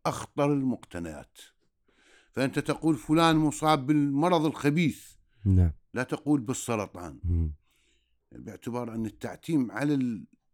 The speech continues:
Speaker 1: المسمى
Speaker 2: مم.
Speaker 1: فيه وقاية، فيه وقاية.
Speaker 2: يعني بمجرد حضرتك تذهب باتجاه أنه يقول الغزو هذا المكون الشيعي أو هذا
Speaker 1: نعم،
Speaker 2: الكرسي للمكون
Speaker 1: نعم،
Speaker 2: الشيعي.
Speaker 1: هذا، هذا تكريس.
Speaker 2: أها.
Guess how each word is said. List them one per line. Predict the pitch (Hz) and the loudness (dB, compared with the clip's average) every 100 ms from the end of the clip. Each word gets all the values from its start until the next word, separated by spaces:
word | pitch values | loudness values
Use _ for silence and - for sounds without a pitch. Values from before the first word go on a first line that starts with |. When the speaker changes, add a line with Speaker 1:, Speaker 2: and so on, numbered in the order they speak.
| - | -20
Speaker 1:
المسمى | 90 85 - 107 131 - 175 147 127 120 127 135 _ _ _ _ _ _ _ - | -20 -18 -6 0 2 6 6 8 8 6 2 -6 _ _ _ _ _ _ _ -10
Speaker 2:
مم. | 92 | -6
Speaker 1:
فيه | 85 147 160 170 | -2 0 2 2
وقاية، | 147 151 170 170 139 101 76 - - _ _ _ _ _ _ _ _ _ | 0 2 10 10 10 6 0 -12 -20 _ _ _ _ _ _ _ _ _
فيه | 123 107 | -8 -4
وقاية. | 104 - 90 78 - | -4 -6 -10 -10 -2
Speaker 2:
يعني | 101 101 104 | 4 6 6
بمجرد | 101 110 113 110 131 139 107 - | 6 8 8 8 8 8 4 0
حضرتك | 101 - 107 107 107 | -2 2 4 4 2
تذهب | - 113 113 | 2 4 4
باتجاه | 104 - 104 110 | 4 4 6 6
أنه | 120 110 | 8 8
يقول | 104 113 107 139 120 95 - - | 6 4 8 10 10 8 0 0
الغزو | 98 92 110 101 90 - | 2 6 6 8 4 4
هذا | 113 113 | 4 6
المكون | 107 98 98 98 123 117 98 | 6 4 4 4 6 8 6
الشيعي | - 110 92 95 | 4 4 6 6
أو | 98 | 8
هذا | 123 127 | 10 10
Speaker 1:
نعم، | 123 147 | 10 10
Speaker 2:
الكرسي | 156 147 165 | 8 8 8
للمكون | 127 107 117 120 | 10 10 8 8
Speaker 1:
نعم، | |
Speaker 2:
الشيعي. | 104 120 135 - | 6 6 6 8
Speaker 1:
هذا، | 147 | 6
هذا | 147 151 | 4 2
تكريس. | 143 156 156 143 135 - - - | 2 -2 -2 -2 -2 -4 -10 2
Speaker 2:
أها. | 110 92 78 | 4 4 2